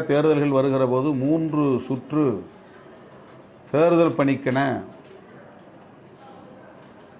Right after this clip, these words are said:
செலவுக்கு நாம் ஏற்பாட்டை செய்ய வேண்டும். முதல் சுற்றிலே சின்னங்கள் வரைவது,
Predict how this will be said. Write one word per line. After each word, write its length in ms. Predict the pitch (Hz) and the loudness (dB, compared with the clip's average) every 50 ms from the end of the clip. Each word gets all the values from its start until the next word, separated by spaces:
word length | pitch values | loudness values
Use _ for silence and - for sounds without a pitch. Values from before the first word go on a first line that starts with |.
| - - - - - - - - - - - - - - - - - - - - - - - - - - | -20 -20 -20 -20 -20 -20 -20 -20 -20 -20 -20 -20 -20 -20 -20 -20 -20 -20 -20 -20 -20 -20 -20 -20 -20 -2
செலவுக்கு 560 | - 135 131 147 151 147 139 123 - 135 131 127 120 117 120 - - - - - - - - - - - - - - - - - - - - - - - - - - - - - - - - - - - - - - - - - - - - - - - - 123 | 0 2 2 4 2 2 0 -2 -4 -4 -2 -2 -2 -4 -6 -10 -14 -20 -20 -20 -20 -20 -20 -20 -20 -20 -20 -20 -20 -20 -20 -20 -20 -20 -20 -20 -20 -20 -20 -20 -20 -20 -20 -20 -20 -20 -20 -20 -20 -20 -20 -20 -20 -20 -20 -20 -20 -20 -20 -20 -20 -16 -8 -4
நாம் 180 | 123 135 143 135 113 117 | -2 -2 -2 -2 0 0
ஏற்பாட்டை 440 | 127 127 120 - 123 117 113 120 117 113 - | 0 0 0 -2 -2 -2 -2 -4 -8 -6 -6
செய்ய 160 | 110 107 101 98 98 | -8 -6 -6 -8 -8
வேண்டும். 300 | 98 98 95 98 92 - - - - - - - - - - - - - - - - - - - - - - - - - - - - - - - - - - - 113 | -10 -12 -12 -14 -16 -18 -20 -20 -20 -20 -20 -20 -20 -20 -20 -20 -20 -20 -20 -20 -20 -20 -20 -20 -20 -20 -20 -20 -20 -20 -20 -20 -20 -20 -20 -20 -20 -20 -16 -8 -6
முதல் 240 | 120 123 139 135 131 | -2 0 0 0 -2
சுற்றிலே 380 | - 123 - 120 117 120 135 - 76 - - - - - - - - - - - - - - - - - - - - - - - - - - - - - | -4 -4 -4 -2 -2 0 0 0 -2 -4 -6 -10 -18 -20 -20 -20 -20 -20 -20 -20 -20 -20 -20 -20 -20 -20 -20 -20 -20 -20 -20 -20 -20 -20 -20 -20 -16 -8
சின்னங்கள் 480 | - 131 131 139 143 143 131 131 120 113 113 | -4 -2 -2 0 0 0 0 0 0 0 -2
வரைவது, 360 | 117 117 113 107 101 92 92 | -2 -2 -2 -2 -6 -8 -10